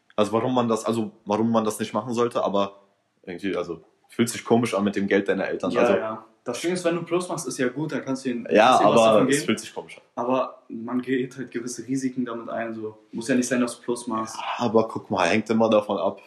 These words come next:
Speaker 1: worin du investierst, ne? Also
Speaker 2: Also, ich würde lieber mit dem Geld investieren, was ich auch verdient habe.
Speaker 1: Ja, natürlich, natürlich. Aber so, jetzt, wo wir schon beim Thema Eltern sind. Zum Beispiel, wenn, darüber habe ich gestern mit Lars geredet. Grüße an Lars gerade.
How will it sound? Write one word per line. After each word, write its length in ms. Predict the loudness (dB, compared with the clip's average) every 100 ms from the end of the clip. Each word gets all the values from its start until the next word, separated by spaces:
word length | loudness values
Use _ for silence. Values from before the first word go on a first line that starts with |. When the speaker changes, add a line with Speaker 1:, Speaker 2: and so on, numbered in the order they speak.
| _ _ _ _ _
Speaker 1:
worin 260 | -10 -8
du 100 | -8
investierst, 500 | -8 -8 -12 -12 -10
ne? 160 | -10 -8
Also 200 | -10 0
Speaker 2:
Also, 280 | 2 2 0
ich 320 | 2 0 0 -4
würde 180 | 0
lieber 600 | 0 0 0 4 4 2 -6 _ _ _ _ _ -16 0
mit 200 | 0 2
dem 100 | 2
Geld 280 | 2 2 -4
investieren, 400 | -8 -8 -6 -4
was 160 | -2 -2
ich 140 | -2
auch 80 | -2
verdient 340 | -2 -4 -6 -8
habe. 160 | -12 -16 _ _ _
Speaker 1:
Ja, 180 | -2 0
natürlich, 480 | -2 -4 -6 -8 -14
natürlich. 360 | -10 -8 -8 -12 _ _ _ _ _ 2
Aber 480 | 8 8 6 0 -18 _ _ _ _ _ _ _ _ _ _
so, 460 | -2 2 4 2 -6 0
jetzt, 260 | 2 2
wo 80 | -2
wir 80 | -2
schon 160 | -2 -2
beim 140 | -2
Thema 280 | -4 -4 -2
Eltern 280 | -2 -4 -6
sind. 220 | -8 -12 _ _ _ _ _
Zum 180 | 0 4
Beispiel, 240 | 4 2 -2
wenn, 320 | -2 -2 -2
darüber 300 | 0 2 0
habe 100 | -2
ich 80 | -12
gestern 220 | -8 -8
mit 100 | -4
Lars 220 | -4 -4
geredet. 420 | -8 -8 -10 -14
Grüße 240 | -10 -8 -6
an 100 | -4
Lars 240 | -4 -6 -10
gerade. 220 | -12